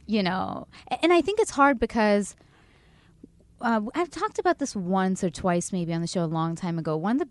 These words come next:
best lessons I learned as an actor was, uh, the, the breakdown of communication is sixty percent body language,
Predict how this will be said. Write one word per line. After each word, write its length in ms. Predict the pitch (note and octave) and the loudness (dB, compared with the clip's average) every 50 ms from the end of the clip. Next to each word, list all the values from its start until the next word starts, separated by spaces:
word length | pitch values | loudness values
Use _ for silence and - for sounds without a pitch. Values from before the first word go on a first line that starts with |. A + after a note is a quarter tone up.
| _ | _
best 240 | - F3+ F#3 - - | -2 -2 -2 -2 -2
lessons 340 | G3+ F3+ F3+ - G3+ F3+ E3+ | -4 -4 -4 -4 -6 -4 -2
I 120 | E3+ E3 | -2 -2
learned 340 | D#3 D#3+ D#3 D3+ D#3+ E3 E3 | -2 -2 -2 -2 -2 -2 -4
as 140 | E3+ D#3+ - | -6 -6 -6
an 60 | E3+ | -8
actor 540 | - - E3 - - - - - - - - - _ _ _ _ _ _ _ - | -8 -10 -12 -12 -12 -12 -10 -10 -10 -10 -12 -16 _ _ _ _ _ _ _ -4
was, 720 | F3 F3+ F#3 F3+ F3+ F3 E3+ E3+ E3+ E3+ E3+ E3 D#3+ - - | 0 2 2 4 4 4 4 4 4 2 0 0 -2 -4 -4
uh, 260 | F3 E3+ E3+ E3+ D#3+ D#3 - - | -2 0 0 0 -2 -4 -8 -8
the, 120 | - F3+ - - _ _ _ _ _ | -8 -8 -8 -8 _ _ _ _ _
the 260 | - F3 E3 D#3 D#3+ - _ _ _ _ _ _ _ _ _ _ - | -8 -6 -6 -6 -8 -10 _ _ _ _ _ _ _ _ _ _ -16
breakdown 440 | F#3 - G#3+ G#3+ G#3 - B3 G#3+ G#3+ | -4 -2 0 0 0 0 0 -2 -2
of 80 | G3+ | -2
communication 880 | - - G#3+ G3+ G3+ F#3+ F#3 - - G3 F#3 F3+ - G3 F3 E3+ E3+ E3 - | -4 -4 -2 -2 0 0 -2 -2 -2 -2 -2 -2 -2 -2 -2 -2 -2 -4 -6
is 180 | - E3+ E3 | -6 -6 -6
sixty 440 | - - - B3 A#3 - - - B3+ | -6 -6 -6 -6 -6 -6 -8 -8 -6
percent 340 | - - A#3+ - C4 A#3+ G#3+ - | -4 -4 -2 0 0 -2 0 0
body 280 | F3+ E3+ E3 E3 D#3+ | 0 0 0 -2 -2
language, 680 | D#3+ D#3 D3+ D3+ D3 D3+ D3+ D3 E3 E3 - - - | -4 -4 -4 -4 -4 -4 -4 -4 -4 -6 -10 -16 -20